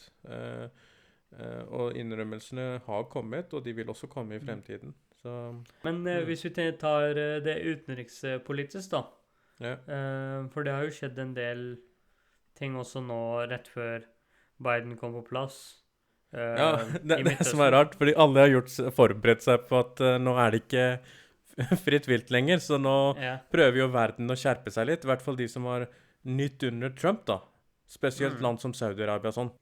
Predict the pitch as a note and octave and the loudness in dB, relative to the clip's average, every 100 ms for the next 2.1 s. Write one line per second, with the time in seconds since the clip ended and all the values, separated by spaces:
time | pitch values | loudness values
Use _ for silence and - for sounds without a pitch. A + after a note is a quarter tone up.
0 | _ - B2 A#2+ A#2+ - C3 B2+ B2+ C3 | _ -6 -4 -2 -4 -4 -4 -4 -8 -2
1 | D3 C3 B2 B2 A#2+ A#2+ A#2+ A#2 - - | 0 2 0 -2 -2 -2 -2 -4 -8 -4
2 | A#2 | -4